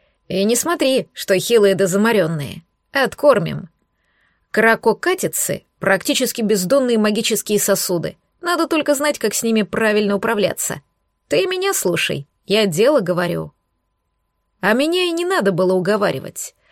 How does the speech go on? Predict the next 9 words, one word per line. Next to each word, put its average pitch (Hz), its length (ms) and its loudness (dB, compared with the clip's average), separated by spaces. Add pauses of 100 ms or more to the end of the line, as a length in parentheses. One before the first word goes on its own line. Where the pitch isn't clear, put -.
(180)
С - 120 -10
того 220 220 6
самого 202 400 4
момента, 226 480 0
как 196 200 2
поднырнула 220 580 2
под 214 440 0
Буль-Буковый 202 920 2
переулок 196 680 0